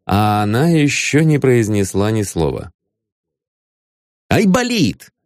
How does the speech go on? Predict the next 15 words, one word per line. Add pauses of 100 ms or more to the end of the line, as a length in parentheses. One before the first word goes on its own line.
(120)
Ну
что
ты
как
маленькая!" (420)
Первым
не
выдержал
Ваня. (760)
"Маленький
у
нас
ты", (220)
огрызнулась
Саша.